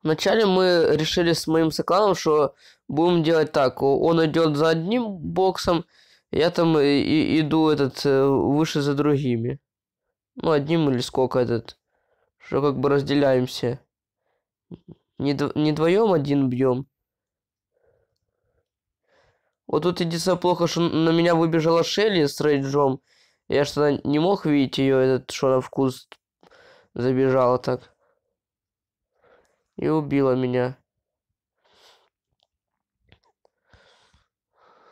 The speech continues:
Тут мой соклан пытается как-то уворачиваться от Пайпер.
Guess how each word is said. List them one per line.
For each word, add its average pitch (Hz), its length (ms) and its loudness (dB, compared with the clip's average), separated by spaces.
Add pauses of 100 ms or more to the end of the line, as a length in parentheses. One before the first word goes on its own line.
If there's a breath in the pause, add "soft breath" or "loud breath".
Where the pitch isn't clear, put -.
(280 soft breath)
Тут 139 220 -4
мой 156 220 0
соклан 147 580 0 (360 loud breath)
пытается 143 560 0
как-то 139 360 -2
уворачиваться 143 760 2
от 135 160 -4
Пайпер. 185 640 0